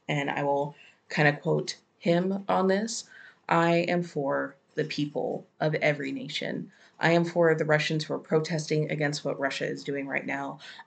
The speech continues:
I am with the Ukrainians who are trying to stand up and defend their home. I am with the Syrians who are looking for a place to,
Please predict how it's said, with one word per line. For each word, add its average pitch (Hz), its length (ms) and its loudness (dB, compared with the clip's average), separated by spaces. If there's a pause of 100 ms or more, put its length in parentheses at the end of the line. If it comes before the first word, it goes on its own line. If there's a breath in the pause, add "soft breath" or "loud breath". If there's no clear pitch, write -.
I 165 120 4
am 160 120 4
with 151 160 0
the 147 60 -6
Ukrainians 147 800 0
who 147 120 -6
are 135 60 -4
trying 143 240 -4
to 139 60 -4
stand 143 280 -4
up 135 140 -2
and 156 100 -2
defend 147 320 -6
their 104 120 -6
home. 175 540 2 (340 loud breath)
I 156 140 4
am 151 200 4
with 139 240 0
the 147 80 -10
Syrians 147 680 0 (360)
who 175 80 2
are 151 100 8
looking 147 260 0
for 147 160 0
a 139 60 0
place 143 360 -4
to, 143 280 0